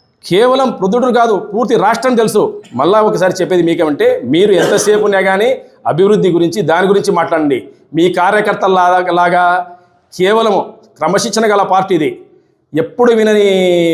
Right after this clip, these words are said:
మాటలు కూడా వింటాము. రప్పరప్ప అంటూ, ఫ్లెక్సీలకు గొర్రెల్ని కోసి రక్తం వేసేది ఇది కాదు. మేము ప్రజలకు ఏం చేస్తాము, ఈరోజు మనకు ఎందుకు వాళ్ళు ఓడించినారు, దాని గురించే మాట్లాడాలా మనము. అది చెప్పి ప్రజల్లోకి వస్తామని చెప్పాలి కానీ, రేపు మా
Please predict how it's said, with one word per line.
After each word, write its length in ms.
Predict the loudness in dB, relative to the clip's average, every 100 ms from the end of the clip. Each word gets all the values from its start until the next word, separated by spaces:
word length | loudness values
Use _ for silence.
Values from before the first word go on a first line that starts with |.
| 0
మాటలు 260 | 0 0
కూడా 140 | 0 2
వింటాము. 320 | 0 0 0 -2
రప్పరప్ప 380 | -2 -2 0 -2
అంటూ, 460 | -2 0 0 0 -6 -20 -20 _ -6
ఫ్లెక్సీలకు 500 | -4 0 0 2 2 2 2 2 0 -2
గొర్రెల్ని 280 | 0 2 0
కోసి 380 | 0 2 2 2
రక్తం 320 | -2 -2 -2
వేసేది 380 | 0 0 2 2 0 -2
ఇది 160 | -2 0
కాదు. 440 | 2 2 0 -4 -8 -20 _ -8
మేము 280 | -2 0 2
ప్రజలకు 400 | 2 2 2 0
ఏం 160 | 0 0
చేస్తాము, 480 | -2 0 0 -2 -4 -4
ఈరోజు 280 | 0 2 2
మనకు 240 | 0 0
ఎందుకు 340 | -2 -2 -2 0
వాళ్ళు 200 | 0 2
ఓడించినారు, 600 | 0 0 0 0 0 -4 -10 _ -4
దాని 280 | 0 0
గురించే 280 | 0 0 2
మాట్లాడాలా 460 | 2 0 0 0 2
మనము. 440 | 0 0 -2 -6 -14 -6
అది 140 | -4
చెప్పి 320 | 0 0 0 0
ప్రజల్లోకి 440 | 0 2 2 0
వస్తామని 260 | 0 0 0
చెప్పాలి 260 | 0 0
కానీ, 220 | 0 2 0 -2 -6 -6
రేపు 200 | -2 0
మా 160 | 0